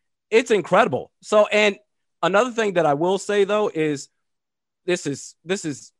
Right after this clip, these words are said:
the band geek in me because I was in the, uh, stage band in grade school, middle school, and, uh,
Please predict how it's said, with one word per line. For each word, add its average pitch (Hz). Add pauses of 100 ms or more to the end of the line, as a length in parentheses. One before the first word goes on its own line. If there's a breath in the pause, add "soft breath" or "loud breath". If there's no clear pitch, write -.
(120)
the 127
band 127
geek 127
in 131
me 135
because 123
I 123
was 123
in 123
the, 117
uh, 104
stage 123
band 117
in 107
grade 113
school, 127
middle 117
school, 120
and, 107
uh, 98